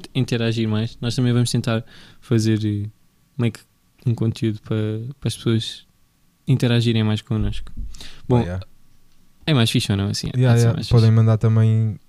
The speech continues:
Speaker 2: eh, sugestões de músicas,
Speaker 1: Pá, tem-, exatamente.
Speaker 2: passagens literárias.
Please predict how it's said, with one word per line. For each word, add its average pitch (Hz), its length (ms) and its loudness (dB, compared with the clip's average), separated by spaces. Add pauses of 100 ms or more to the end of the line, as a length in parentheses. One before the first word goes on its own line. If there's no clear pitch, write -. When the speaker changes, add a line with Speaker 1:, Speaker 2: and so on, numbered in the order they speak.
Speaker 2:
eh, 104 460 -2 (1080)
sugestões 113 800 -2
de 104 560 -2
músicas, 110 440 0
Speaker 1:
Pá, 104 240 -6
tem-, 113 240 -2 (100)
exatamente. 117 440 2
Speaker 2:
passagens 101 360 0
literárias. 101 680 -4